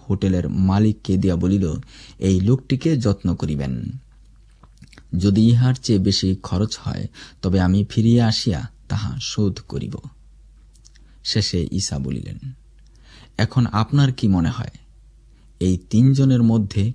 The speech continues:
কে সেই ডাকাতদের হাতে পড়া লোকটির প্রতিবেশী?" সেই আলেম বলিলেন, "যে তাহার প্রতি রহম করিল, সেই লোক।" তখন ঈসা তাহাকে বলিলেন, "তাহা হইলে আপনিও গিয়া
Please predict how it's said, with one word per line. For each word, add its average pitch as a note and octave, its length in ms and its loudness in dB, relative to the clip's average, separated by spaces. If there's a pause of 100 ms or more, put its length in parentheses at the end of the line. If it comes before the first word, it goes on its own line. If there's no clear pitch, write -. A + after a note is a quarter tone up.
(120)
কে C3+ 240 4
সেই G2 360 0 (120)
ডাকাতদের F#2+ 540 -2
হাতে - 300 -6
পড়া F2+ 380 0
লোকটির G2 440 -2
প্রতিবেশী?" G2+ 640 -2 (1000)
সেই - 220 -2 (100)
আলেম F#2 320 0
বলিলেন, B1+ 400 -6 (600)
"যে B2 200 2
তাহার C#3 220 2 (120)
প্রতি A2+ 460 0
রহম A#2 420 2
করিল, D#3 340 0 (260)
সেই G2+ 520 0
লোক।" D2+ 220 -4 (840)
তখন G#2 280 -4
ঈসা A2 340 -2
তাহাকে F#2 340 -2
বলিলেন, D2 400 -4 (500)
"তাহা A#2+ 200 2
হইলে B2+ 260 2
আপনিও C3 480 2
গিয়া G#2 360 2